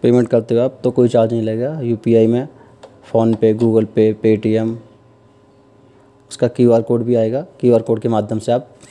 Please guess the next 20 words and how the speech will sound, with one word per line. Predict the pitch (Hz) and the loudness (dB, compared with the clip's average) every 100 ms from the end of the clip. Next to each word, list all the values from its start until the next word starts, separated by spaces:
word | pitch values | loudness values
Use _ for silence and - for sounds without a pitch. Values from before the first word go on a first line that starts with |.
| - | -2
फीस | 120 - | -2 -2
काट | - 104 101 | -4 -2 -2
सकते | 92 - 85 | -8 -10 -10
हो | 90 98 - - _ _ _ _ _ _ _ _ _ _ - - | -8 -12 -18 -20 _ _ _ _ _ _ _ _ _ _ -20 -4
या | 131 131 | 0 0
फिर | 127 131 | 0 0
last | 120 110 120 | 0 -2 -4
में | 131 143 _ - | -6 -8 _ -4
एसबीआई | 113 113 127 120 | 0 0 0 -2
branch | 110 113 107 | 0 -2 -2
से | - 117 | -4 -2
जाके | 113 110 156 175 - _ _ _ _ - | -2 -2 -6 -10 -14 _ _ _ _ -10
आप | 117 | -10
फीस | - 123 117 | -4 -4 -2
कटवा | 120 104 95 | -2 0 -2
सकते | 98 - | -2 -8
हो | 92 | -6
अपनी, | 92 95 - | -6 -10 -4
Offline | 107 - 110 | -4 -2 -2
चालान | 107 107 113 | 0 0 -2